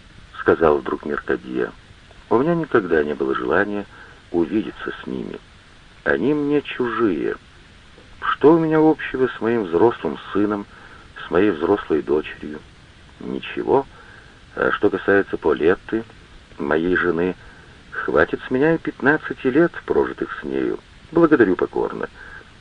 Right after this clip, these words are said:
Если бы у меня сердце лежало к ним, то через площадь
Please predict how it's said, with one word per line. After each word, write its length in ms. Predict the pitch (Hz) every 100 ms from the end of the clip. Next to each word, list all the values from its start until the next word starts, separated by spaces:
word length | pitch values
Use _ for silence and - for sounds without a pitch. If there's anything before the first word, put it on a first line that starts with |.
| -
Если 340 | - 87 101 101
бы 140 | 98
у 40 |
меня 300 | 90 90 101 - -
сердце 340 | 113 113 -
лежало 480 | 87 87 85 95 101
к 140 | -
ним, 220 | 98 117 113 - - - - -
то 120 | 87
через 220 | 98 90 -
площадь 580 | 80 92 95 - 92